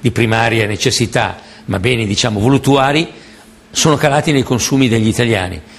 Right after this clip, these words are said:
perché voi vi siete dimenticati di continuare a sospingere questi prodotti. Quindi credo che veramente ci debba essere una volontà comune di ripresa,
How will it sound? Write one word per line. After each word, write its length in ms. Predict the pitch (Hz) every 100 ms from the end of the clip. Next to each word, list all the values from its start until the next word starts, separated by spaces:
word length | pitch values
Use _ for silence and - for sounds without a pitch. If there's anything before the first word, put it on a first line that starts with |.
| -
perché 240 | 117 139
voi 420 | 131 208 214 - -
vi 100 | 120
siete 280 | 165 -
dimenticati 840 | 113 123 139 - - 131 117 165 175 - -
di 80 | -
continuare 640 | 147 120 127 117 120 139 - -
a 100 | -
sospingere 760 | 123 135 - 131 113 110 123 147 - 87
questi 300 | 85 120 -
prodotti. 520 | 127 139 110 92 - - - -
Quindi 260 | 170 143
credo 340 | 135 202 196 165
che 360 | 151 131 -
veramente 460 | - 175 196 220 160
ci 160 | - 175
debba 220 | 180 185
essere 280 | 190 - 170
una 140 | 175
volontà 440 | 180 190 190 - 196
comune 800 | - 185 226 254 269 277 - - -
di 140 | 160
ripresa, 560 | 180 180 147 113 85